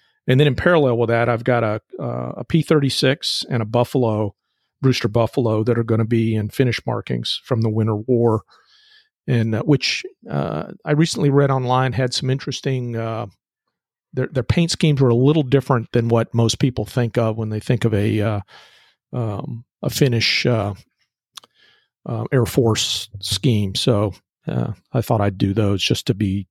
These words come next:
different. And then the last thing with my, uh, uh, um, Spitfire that I'm gonna do for the, the group build, the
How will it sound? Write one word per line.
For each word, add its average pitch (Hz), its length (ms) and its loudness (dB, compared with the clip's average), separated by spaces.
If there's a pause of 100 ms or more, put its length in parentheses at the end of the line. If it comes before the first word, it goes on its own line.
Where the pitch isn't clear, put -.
different. 107 360 -4 (920)
And 156 140 4
then 156 80 4
the 147 60 4
last 135 260 2
thing 139 160 2
with 113 240 0
my, 113 320 2
uh, 104 220 -2 (280)
uh, - 340 -8 (680)
um, - 440 -8 (380)
Spitfire 117 560 0
that 104 100 0
I'm 107 100 -2
gonna 110 180 0
do 113 200 2
for 117 200 -4
the, 101 340 -2 (160)
the 113 140 -2
group 117 260 0
build, 104 400 -4
the 104 340 -4